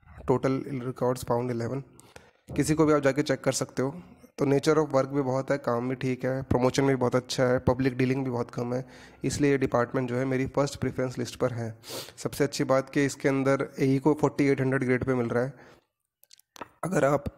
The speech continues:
एमसीडी के जो भी, जो न्यू दिल्ली म्युनिसिपल काउंसिल में भी वैकेंसी निकली है, उसमें भी फ़ोर्टी सिक्स हंड्रेड ग्रेड पे है, लेकिन इसके अंदर एई का जो ग्रेड पे है फ़ोर्टी एट हंड्रेड का ग्रेड पे है। तो मैं तो आपको यही सजेस्ट करूँगा कि इस डिपार्टमेंट को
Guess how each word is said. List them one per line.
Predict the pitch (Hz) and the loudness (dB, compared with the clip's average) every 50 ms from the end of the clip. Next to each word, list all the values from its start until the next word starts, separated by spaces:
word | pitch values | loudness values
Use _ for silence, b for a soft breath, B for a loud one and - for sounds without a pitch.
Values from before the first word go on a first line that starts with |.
| - | 0
एमसीडी | 156 151 147 147 - 151 151 151 151 | 2 2 2 2 2 2 4 2 2
के | 151 151 151 143 | 2 2 2 0
जो | 139 135 143 139 | 2 2 2 2
भी, | 135 147 147 147 143 143 - - - - - _ _ _ _ - | 4 4 4 4 2 0 -2 -4 -10 -20 -20 _ _ _ _ -12
जो | 147 131 135 135 135 135 131 135 | -6 -2 0 2 2 2 0 0
न्यू | 135 139 135 139 | -2 -2 -2 0
दिल्ली | 135 135 135 139 | 0 2 2 2
म्युनिसिपल | 139 139 139 - - - 131 | 2 2 2 2 0 0 0
काउंसिल | 131 131 131 135 131 - 135 | 2 2 2 2 2 0 0
में | 135 131 131 | 0 0 2
भी | 135 | 2
वैकेंसी | 131 135 131 131 135 135 - 139 | 0 0 0 0 -2 0 0 0
निकली | 139 - 127 127 | 0 0 0 0
है, | 127 - | 0 0
उसमें | - 139 - 156 151 151 | 0 0 0 2 2 2
भी | 151 | 2
फ़ोर्टी | - 143 135 - - 151 | 2 0 0 0 -2 -2
सिक्स | - 160 151 - | 0 0 0 0
हंड्रेड | 156 147 135 135 131 | 0 0 2 2 2
ग्रेड | 131 127 131 131 123 | 2 0 0 0 -2
पे | 117 123 120 | -2 -2 -2
है, | 117 104 - - B B B B B B B B B B B B | -2 -4 -6 -12 B B B B B B B B B B B B
लेकिन | 143 131 - 135 - | -4 -4 -2 -2 -2
इसके | 147 135 - - 156 | -2 -2 0 2 2
अंदर | 151 147 151 151 151 151 151 - - - - | 2 4 4 4 4 2 0 -4 -8 -6 -2
एई | 151 143 147 | 0 2 2
का | 151 - 151 | 2 2 2
जो | 147 139 | 2 2
ग्रेड | 143 139 135 127 | 2 2 0 0
पे | - 139 | 2 2
है | 139 147 147 | 2 2 2
फ़ोर्टी | - - 135 - - 147 - - | 2 0 0 0 -2 -4 -2 0
एट | 143 139 139 - | 0 0 0 0
हंड्रेड | 131 123 127 123 | 0 0 0 0
का | 120 120 | 0 0
ग्रेड | 117 117 113 117 113 | 0 -2 -2 -4 -4
पे | - 113 113 | -4 -4 -4
है। | 104 107 - - - - _ _ _ _ _ _ _ _ _ _ _ _ _ _ B B B B B B B - | -6 -8 -12 -18 -20 -20 _ _ _ _ _ _ _ _ _ _ _ _ _ _ B B B B B B B -2
तो | 147 135 | 0 0
मैं | 135 135 131 135 | 2 2 0 2
तो | - 151 | 2 2
आपको | 135 131 - - 156 | 2 2 2 2 2
यही | 147 143 143 | 2 2 0
सजेस्ट | - 139 127 135 131 - | 0 0 0 0 0 0
करूँगा | - 120 110 113 123 135 | 0 0 0 -2 -4 -4
कि | 131 - 147 151 | -4 -2 0 0
इस | 147 131 | 0 0
डिपार्टमेंट | 143 131 - 123 123 - 131 135 139 131 | 0 0 0 0 0 0 -2 -2 -2 -2
को | - - 127 131 151 | -2 -4 -4 -4 -4